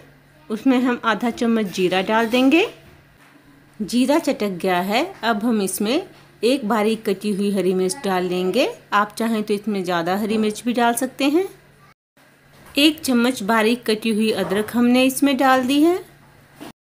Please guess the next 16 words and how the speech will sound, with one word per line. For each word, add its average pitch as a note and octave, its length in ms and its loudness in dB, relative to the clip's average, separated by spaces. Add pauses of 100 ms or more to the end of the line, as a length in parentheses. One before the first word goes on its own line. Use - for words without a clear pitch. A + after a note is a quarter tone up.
(680)
अदरक B3+ 380 2
को D4 200 2
कुछ E4 260 -2
सेकंड्स A3 460 -2
भूनने G3 380 0
के F#3+ 180 -2
बाद F3+ 340 0
हम F#3+ 180 -2
इसमें G3 480 0 (140)
एक A#3+ 300 2
बारीक F#3 360 0
कटा F#3 220 -2
हुआ F#3 280 0
प्याज E3 420 -6
डाल G3 200 -2
लेंगे। C#4 340 4